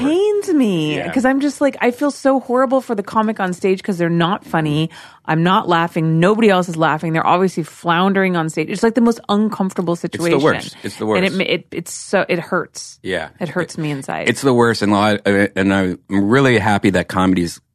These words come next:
Speaker 2: like, such in a boom right now that's
Speaker 1: Mm-hmm.
Speaker 2: doing so good right now that a lot of those shows are starting to not exist anymore. Like, where a lot of clubs, when lo-, people weren't coming to comedy clubs as much, uh, you'd see those shows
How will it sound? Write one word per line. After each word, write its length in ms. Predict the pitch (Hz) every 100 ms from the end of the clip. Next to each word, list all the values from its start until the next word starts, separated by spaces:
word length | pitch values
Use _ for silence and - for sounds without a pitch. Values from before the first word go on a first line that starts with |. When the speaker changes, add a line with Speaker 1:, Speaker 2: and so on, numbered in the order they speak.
| _
Speaker 2:
like, 100 | 76
such 260 | - 104 -
in 100 | 90
a 60 | 85
boom 400 | 82 95 101 98
right 200 | 85 -
now 160 | 82
that's 220 | 80 -
Speaker 1:
Mm-hmm. 80 | 87
Speaker 2:
doing 200 | 95 87
so 220 | 82 82
good 340 | 78 80 107 98
right 220 | 82 78
now 200 | 82 80
that 200 | 82 82
a 60 | 71
lot 260 | 90 90
of 60 | 92
those 220 | 90 85
shows 520 | - - 90 82 80 - - -
are 240 | 82 78
starting 340 | - 87 85
to 140 | 78 80
not 180 | 85 80
exist 480 | 78 82 87 - 55
anymore. 460 | - 69 - - _ - - - _
Like, 240 | - 76 -
where 160 | 90
a 80 | 87
lot 200 | 90 92
of 80 | 90
clubs, 460 | - 90 90 80 -
when 340 | 90 90 92
lo-, 120 | 85 -
people 240 | - 104 98
weren't 220 | 92 87
coming 240 | 104 95
to 60 | 82
comedy 300 | 90 90 87
clubs 300 | - 85 -
as 120 | 80
much, 380 | 85 82 80 - - - - - _
uh, 320 | 85 85 85 82
you'd 180 | 98 98
see 180 | - 110
those 160 | 92 85
shows 240 | 104 82